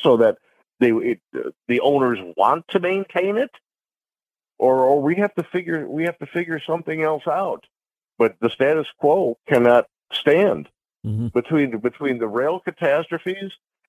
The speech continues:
Speaker 1: and, and the electric substations not being hardened in a day where people understand what the term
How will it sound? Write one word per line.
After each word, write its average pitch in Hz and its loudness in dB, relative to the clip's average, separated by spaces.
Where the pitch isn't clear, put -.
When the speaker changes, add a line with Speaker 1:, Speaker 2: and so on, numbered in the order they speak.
Speaker 1:
and, 120 2
and 113 0
the 113 0
electric 131 0
substations 135 -4
not 120 -4
being 151 -6
hardened 147 -4
in 120 -8
a 107 -4
day 143 -4
where 113 -6
people 135 -6
understand 139 -4
what 123 -4
the 110 -8
term 139 -4